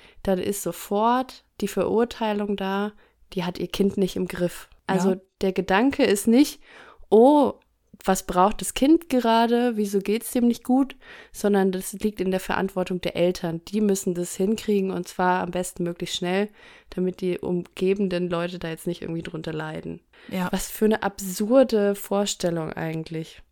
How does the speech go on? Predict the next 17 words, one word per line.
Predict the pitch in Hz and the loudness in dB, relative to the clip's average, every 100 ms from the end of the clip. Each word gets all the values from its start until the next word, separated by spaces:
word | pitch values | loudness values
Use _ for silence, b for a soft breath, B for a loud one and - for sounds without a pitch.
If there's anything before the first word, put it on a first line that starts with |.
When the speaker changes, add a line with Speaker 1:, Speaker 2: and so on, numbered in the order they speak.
| - | 0
Speaker 2:
Ist | 233 240 | 0 2
es. | 220 240 - - | 0 0 -4 -6
Und | 220 196 | -2 -2
ich | - 226 | -2 -4
hatte | 214 214 | -4 -6
das, | 202 190 - - | -8 -8 -8 -6
ähm, | 190 185 | -4 -2
letzten | 190 196 - 196 185 | -2 -4 -6 -6 -4
Sommer, | 190 208 208 196 220 196 | 0 2 0 -2 -6 -12
da | 220 180 | -8 -6
waren | 175 175 | -4 -2
meine | 175 175 175 | -2 -4 -8
Kinder | - 180 175 175 170 170 190 - _ | -8 -4 -4 -4 -4 -4 -6 -10 _
anderthalb | 196 185 - 180 - | -6 -6 -6 -12 -8
Jahre | 196 226 240 | -6 -4 -4
oder | 233 | -6
so, | - 262 | -6 -10